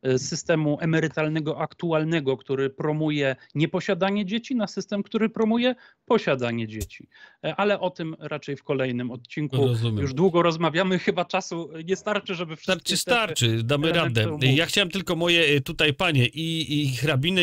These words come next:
Speaker 2: i Ole zapytać, jak na to wszystko jest ich spojrzenie.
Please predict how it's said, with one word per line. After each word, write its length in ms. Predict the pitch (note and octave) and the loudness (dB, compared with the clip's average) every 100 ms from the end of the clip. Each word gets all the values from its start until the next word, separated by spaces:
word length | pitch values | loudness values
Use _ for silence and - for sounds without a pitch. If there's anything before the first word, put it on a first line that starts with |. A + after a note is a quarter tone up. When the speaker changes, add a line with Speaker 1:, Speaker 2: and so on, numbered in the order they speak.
| E3 | 0
Speaker 2:
i 580 | D#3+ D#3+ D#3+ D#3 D#3 C#3+ - - | -2 -2 0 2 2 0 -4 -2
Ole 360 | F3 A3 C#3 A2+ | 2 4 2 0
zapytać, 640 | A2 G#2+ B2+ - C#3 B2+ - | -2 -2 -2 -2 -4 -4 -4
jak 320 | B2+ D3+ D#3+ | -6 -4 -4
na 160 | C#3+ D#3 | -6 -6
to 160 | D#3 C#3+ | -4 -6
wszystko 520 | D3+ C3+ - C3+ C3+ | -6 -8 -4 -4 -4
jest 480 | B2 B2 B2 - - | -6 -4 -4 -6 -10
ich 140 | C#3+ | -10
spojrzenie. 540 | - B2 A2+ A2 G#2+ | -8 -6 -6 -4 -6